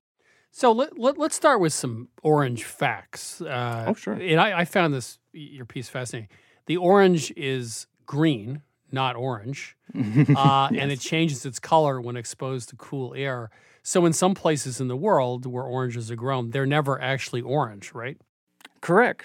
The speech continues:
Speaker 2: correct. It has to get to a, a different temperature to take on its namesake color. And so there are, there are absolutely trees that are green leaves, green fruit, and, and never become oranges. The oranges are never orange.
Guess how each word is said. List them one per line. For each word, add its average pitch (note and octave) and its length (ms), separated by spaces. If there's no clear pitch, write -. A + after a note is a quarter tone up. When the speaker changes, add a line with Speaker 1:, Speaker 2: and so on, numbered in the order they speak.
Speaker 2:
correct. D3 280
It C3 120
has C#3 260
to C3 380
get - 260
to B2+ 320
a, - 40
a B2 40
different C#3+ 300
temperature B2+ 380
to A#2 100
take A#2+ 220
on A#2 160
its - 180
namesake A#2+ 460
color. D3 420
And B2+ 280
so C3+ 240
there C3+ 220
are, C3 340
there B2+ 180
are B2 180
absolutely C#3 680
trees C3+ 480
that A#2 180
are A2+ 220
green C3 420
leaves, B2 480
green B2 280
fruit, C3 420
and, A2 440
and A2+ 140
never A2+ 220
become A2+ 480
oranges. A2 400
The G#2+ 100
oranges G#2+ 400
are G#2+ 60
never G#2+ 220
orange. G#2 500